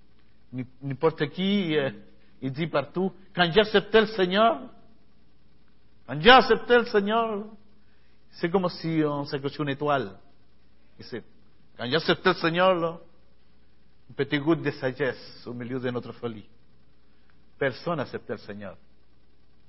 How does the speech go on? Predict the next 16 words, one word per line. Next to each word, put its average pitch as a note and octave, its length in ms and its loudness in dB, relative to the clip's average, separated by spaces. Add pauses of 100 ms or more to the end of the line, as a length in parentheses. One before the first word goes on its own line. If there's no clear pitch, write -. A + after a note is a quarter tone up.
C'est C3 100 -2
lui D3+ 240 0
qui C3+ 120 -8
nous B2 180 -8
a A#2 60 -6
tirés B2 260 -4
à A#2 80 -4
lui. A2 180 -10 (440)
Amen. F3 320 -4 (1200)
Et B2+ 60 -6
c'est C3 160 -4
lui D#3 160 0
qui D3 100 -6
nous C3 160 -6
a A#2 40 -10
acceptés. G#2 540 -10